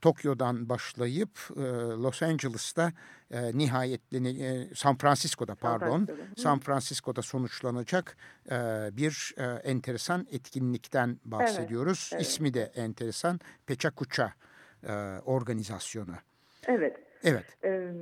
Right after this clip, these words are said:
Speaker 2: internet üzerinden dediğim gibi Ustream, e, televizyonundan izlenebilir. E, iPhone'larla da izleyebilirsiniz. E, iPhone'lara yalnız bir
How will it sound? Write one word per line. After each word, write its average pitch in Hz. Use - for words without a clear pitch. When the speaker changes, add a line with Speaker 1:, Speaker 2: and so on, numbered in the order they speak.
Speaker 2:
internet 254
üzerinden 202
dediğim 208
gibi 202
Ustream, 190
e, 170
televizyonundan 170
izlenebilir. 220
E, 190
iPhone'larla 240
da 196
izleyebilirsiniz. 185
E, 180
iPhone'lara 214
yalnız 196
bir 208